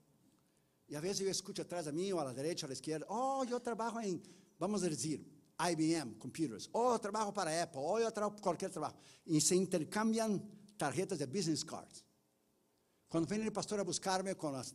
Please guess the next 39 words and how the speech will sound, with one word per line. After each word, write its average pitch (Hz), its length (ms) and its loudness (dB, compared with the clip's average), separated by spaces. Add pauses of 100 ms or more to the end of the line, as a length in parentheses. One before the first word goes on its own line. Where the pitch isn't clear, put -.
eh, 113 280 -14
materiales, 131 680 -2
libros 156 440 -2
y, 117 320 -6
y 120 200 -2
D 107 120 -6
V 101 100 -8
D 139 120 0
y 160 80 0
todo, 156 280 -2 (600)
los 127 200 -4
dos 185 160 0
salen 175 220 0
juntos 208 420 0
y 151 60 -2
toman 180 300 -2
un 160 100 -4
taxi. - 420 -6 (1700)
Y 120 80 -10
van 147 140 -2
a 160 40 -2
jugar 165 200 -2
las 180 140 -4
casitas, 175 420 -4
y 120 60 -6
usted 175 160 -8
ya 175 100 -4
sabe. 156 240 -10 (2750)
Y 160 60 4
yo 214 120 8
digo 226 220 0
como 208 220 -4
Cantinflas, 180 360 0
"Pues - 140 -4
yo 160 180 -2
lo 156 140 0
vi, 151 160 -4
yo, 208 260 -2
pues, 214 220 -4